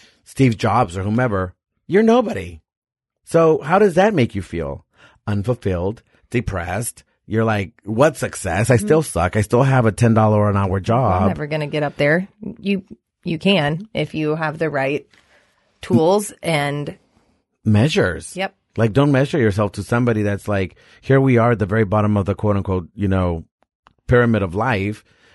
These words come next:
Speaker 1: comparing ourselves to Oprah Winfrey or to Steve Jobs. It's like, you need to find yourself your own measure. <clears throat> Sorry. Measure your own success to yourself. Being,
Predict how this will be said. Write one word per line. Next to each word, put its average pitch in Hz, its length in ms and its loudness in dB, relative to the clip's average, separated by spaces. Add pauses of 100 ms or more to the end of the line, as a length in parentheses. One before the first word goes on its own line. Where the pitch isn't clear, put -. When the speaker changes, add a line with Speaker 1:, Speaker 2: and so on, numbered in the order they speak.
(100)
Speaker 1:
comparing 117 400 2
ourselves 101 460 -2
to 98 380 0 (200)
Oprah 110 260 4
Winfrey 95 600 0
or 101 140 2
to - 140 -6
Steve 98 300 -6
Jobs. 123 360 0
It's 104 120 -6
like, 107 140 -2
you 113 100 0
need 117 260 0
to 123 120 -10
find 110 240 -4
yourself 110 380 -2 (880)
your 123 240 2
own 135 260 4
measure. 139 340 0 (200)
<clears throat> 175 640 -4
Sorry. 120 460 -2 (640)
Measure 139 280 -2
your 135 160 4
own 127 140 4
success 107 760 -2 (680)
to 147 120 2
yourself. 143 520 0 (640)
Being, 104 400 0